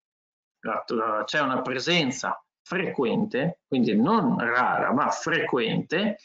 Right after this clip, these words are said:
eh, di atmosfera esplosiva. Quindi la zona zero è la zona decisamente più pericolosa. Ok? Eh, notate che in questo caso la zona zero è una zona chiusa, è uno spazio confinato.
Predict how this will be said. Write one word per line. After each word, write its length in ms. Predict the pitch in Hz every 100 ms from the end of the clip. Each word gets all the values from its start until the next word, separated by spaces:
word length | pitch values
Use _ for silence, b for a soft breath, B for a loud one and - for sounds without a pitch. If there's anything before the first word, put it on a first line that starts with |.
| B B B B
eh, 400 | - 127 - - - _
di 480 | 156 170 214 233 - _ _ -
atmosfera 560 | 220 220 220 160 147
esplosiva. 680 | 143 - 156 131 123 120 131
Quindi 220 | 160 143
la 140 | 135 139
zona 280 | 214 254
zero 360 | 196 131 135 196
è 100 | 220
la 160 | 240 160
zona 340 | 127 131 165
decisamente 960 | 156 180 226 226 120 104 117 165 175 -
più 260 | 113 120 - _ _ _ _
pericolosa. 1200 | 139 143 151 147 147 156 147 143 139 139 139 139 _ _ _ _ _
Ok? 180 | - -
Eh, 680 | 135 135 165 - 170 165 160 160 143
notate 560 | 156 165 175 202 233 226
che 160 | 180
in 180 | 156 -
questo 260 | - - 180
caso 380 | 135 107 117 202
la 160 | 147
zona 460 | 120 165 135 139 165
zero 640 | 143 156 120 117 160 202 B B B
è 140 | 156
una 220 | 143 170 208
zona 360 | 135 143 - - _
chiusa, 400 | 156 127 120 -
è 80 | 165
uno 140 | 196
spazio 400 | - 120 117 131
confinato. 840 | - 123 135 120 104 104 - 107